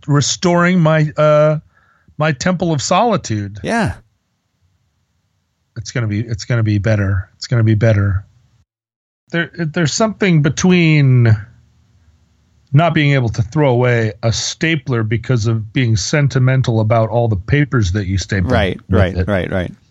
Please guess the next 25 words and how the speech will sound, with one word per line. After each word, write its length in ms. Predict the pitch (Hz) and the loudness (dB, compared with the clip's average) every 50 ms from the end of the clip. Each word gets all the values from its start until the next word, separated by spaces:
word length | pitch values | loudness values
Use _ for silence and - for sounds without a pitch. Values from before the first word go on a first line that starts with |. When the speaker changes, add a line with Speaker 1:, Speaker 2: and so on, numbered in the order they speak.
| _ _ _ _ _ _ _ _ _ _ _ | _ _ _ _ _ _ _ _ _ _ _
Speaker 1:
And 420 | - 139 139 139 135 135 135 127 127 - | -4 -2 0 2 2 2 2 2 0 -2
having 640 | - - 151 151 151 147 156 147 139 139 135 135 127 - _ _ _ - | -2 0 0 2 2 2 2 0 2 0 0 -2 -4 -8 _ _ _ -6
room 720 | 110 110 110 120 139 156 170 170 170 170 170 165 165 170 - | -4 -2 0 2 4 4 4 6 6 6 6 4 4 2 2
in 140 | - 131 123 | 2 2 2
a 60 | 113 85 | 2 2
single 520 | - - - 165 160 160 143 131 127 113 | 0 0 0 2 2 2 2 2 2 0
suitcase 960 | - - - 160 156 160 - - - 123 107 104 98 90 - - - - - _ _ _ _ _ _ _ _ _ _ _ _ | 0 0 0 0 0 0 -2 -4 -2 -2 0 0 -2 -2 -4 -6 -10 -12 -14 _ _ _ _ _ _ _ _ _ _ _ _
for, 680 | _ _ - - 131 127 120 120 117 113 113 113 113 - - _ _ - | _ _ -4 -2 0 2 2 2 2 2 2 0 -2 -6 -12 _ _ -4
like, 360 | 117 120 113 110 101 - - _ _ _ _ - - | 0 0 0 0 0 -4 -10 _ _ _ _ -12 -6
sounds 400 | - - 151 160 165 147 - 135 | -2 -2 0 2 2 0 2 0
like, 420 | 123 113 107 104 101 - - - _ _ _ _ _ _ _ _ _ _ _ _ _ | 0 0 0 -2 -4 -8 -14 -20 _ _ _ _ _ _ _ _ _ _ _ _ _
for, 120 | - 139 127 | -4 -2 -2
like, 180 | 117 110 - | -2 -2 -4
a 60 | 98 | -6
cat. 640 | 90 - - - 156 160 151 120 92 101 135 - - _ _ _ _ _ - | -8 -8 -6 -4 -2 -2 0 -2 -2 -4 -6 -10 -12 _ _ _ _ _ -4
Speaker 2:
Uh-huh. 300 | 120 104 127 127 117 120 - - _ _ _ _ _ _ _ _ _ _ - | -2 -2 0 0 -2 -4 -6 -10 _ _ _ _ _ _ _ _ _ _ -4
Speaker 1:
Uh, 380 | 131 131 131 127 127 127 127 | -2 0 0 0 0 0 -2
because 640 | 120 127 139 135 123 - 156 139 135 131 120 104 131 | -2 -2 -2 -2 0 0 0 2 2 2 0 0 2
you 140 | 143 139 131 | 2 4 4
have 200 | 139 139 120 110 | 4 2 2 0
zero 1040 | 113 107 104 107 113 127 139 151 170 180 180 175 170 165 165 160 160 160 160 - _ _ _ _ _ _ _ _ _ _ _ _ - | 0 0 0 0 2 2 4 4 4 4 2 2 2 2 2 2 0 0 -2 -4 _ _ _ _ _ _ _ _ _ _ _ _ -4
items 680 | 135 143 156 160 151 131 113 110 107 104 110 113 - - | -2 0 0 0 0 0 -2 -2 -2 -2 -4 -4 -4 -6
except 380 | 127 127 - - 156 139 113 - | -8 -8 -6 -4 -4 -4 -4 -6
for 220 | - 120 117 110 | -6 -6 -4 -4
one 640 | 117 117 113 127 139 147 147 151 151 147 147 151 | -4 -2 -2 0 0 2 2 2 2 2 2 2